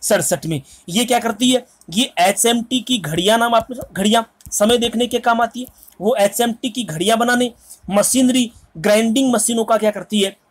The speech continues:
निर्माण करती है, बनाती है। ठीक है, मतलब दोस्तों ये अगर पूछ लिया जाए कि हिंदुस्तान मशीन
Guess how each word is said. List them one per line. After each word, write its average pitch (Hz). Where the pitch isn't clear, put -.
निर्माण 170
करती 190
है, 220
बनाती 156
है। 131
ठीक 262
है, 269
मतलब 247
दोस्तों 208
ये 220
अगर 214
पूछ 220
लिया 220
जाए 202
कि 208
हिंदुस्तान 247
मशीन 233